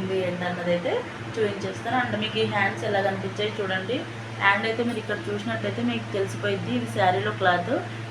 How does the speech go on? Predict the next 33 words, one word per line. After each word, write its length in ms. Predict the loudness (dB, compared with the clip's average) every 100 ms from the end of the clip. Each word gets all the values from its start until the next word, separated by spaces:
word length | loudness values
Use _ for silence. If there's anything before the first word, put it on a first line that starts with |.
| -4
without 320 | 2 2 4 6
లైనింగ్ 320 | 6 6 0 0
వేసాను. 300 | 2 0 2
తను 160 | 2 2 2
ఇలానే 220 | 4 2 0
చెప్పింది 320 | -4 -4 -4 -4
నాకు 120 | -4
without 280 | -2 2 2 4
లైనింగ్ 300 | 0 0 0
వేయమనేసి. 500 | 0 0 0 -2 -2 -2 -2 -8 -10 -10 -4
మా 60 | 0 2
ఫ్రెండ్‌ది 240 | 2 0 2
కాబట్టి 260 | 4 4 2 0
నేను 120 | 0
ఇలానే 220 | 4 4 2
స్టిచ్ 200 | -2 -2
చేస్తాను, 280 | -2 0 -2 0
తను 120 | 0
ఎలా 100 | 2 2
చెప్తే 220 | 0 2 2
అలాగా. 300 | 4 2 2 0 0 -6 -8 -8 -8 -8 -8 -8 -8 4
నార్మల్గా 380 | 6 8 6 4 6
ఎవరిదైనా 380 | 6 6 4 4
సరే 120 | 2 2
వాళ్ళు 160 | 4 4 4
ఎలా 100 | 4 2
చెప్తారో 300 | 2 2 4
అలా 120 | 4 4
స్టిచ్ 180 | 0 -2
చేస్తాం. 280 | -2 0 0 2
కాకపోతే 380 | 0 0 0 0
కొన్ని 160 | 0 -2
కొన్ని 140 | 0